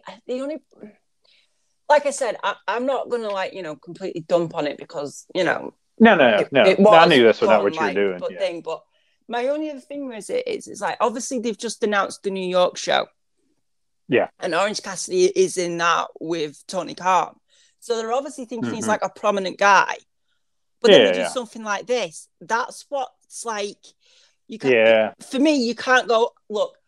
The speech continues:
Speaker 1: this guy, like, is a prominent guy." So what if somebody, like, tuned in going, "All right then,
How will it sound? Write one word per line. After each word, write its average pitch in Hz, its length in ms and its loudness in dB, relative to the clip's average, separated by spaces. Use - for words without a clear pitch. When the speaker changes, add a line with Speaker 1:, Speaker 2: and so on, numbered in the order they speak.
Speaker 1:
this 254 180 -8
guy, 185 520 -2
like, 180 280 -4
is 196 120 -16
a 185 40 -20
prominent 220 300 -6
guy." 196 120 -4
So 214 180 -14
what 277 140 0
if 240 60 -8
somebody, 240 300 -8
like, 208 300 -6
tuned 214 400 -8
in 196 160 -6
going, 175 180 -6
"All 269 140 -6
right - 180 -6
then, 156 220 -14